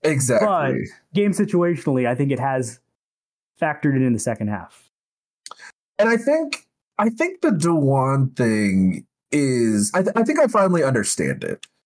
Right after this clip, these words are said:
Speaker 1: Because at first, I was like, that's, unless there's somebody who was a transfer and we haven't seen that is truthfully just that much better as a ball handler that we didn't know,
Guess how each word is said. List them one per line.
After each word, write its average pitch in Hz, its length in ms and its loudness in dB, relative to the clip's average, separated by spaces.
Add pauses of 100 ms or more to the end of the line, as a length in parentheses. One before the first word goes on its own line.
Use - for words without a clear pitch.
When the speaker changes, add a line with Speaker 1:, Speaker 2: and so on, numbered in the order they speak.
(160)
Speaker 1:
Because 165 380 2
at 170 160 0
first, 240 760 0
I 170 120 2
was 160 200 0
like, 131 380 0 (640)
that's, - 220 -6 (220)
unless 214 420 2
there's 220 300 2
somebody 180 520 0
who 151 260 4
was 127 220 2
a 117 80 0
transfer 127 880 -2
and 113 300 2
we 117 100 2
haven't 117 320 0
seen 113 320 0
that 104 160 2
is 98 340 -2 (260)
truthfully 165 600 0
just 120 400 -2
that 123 260 0
much 117 300 -2
better 113 340 0
as 104 120 0
a 90 80 2
ball 104 420 2
handler 135 720 0
that 92 160 -2
we 104 200 2
didn't 107 400 0
know, 117 500 2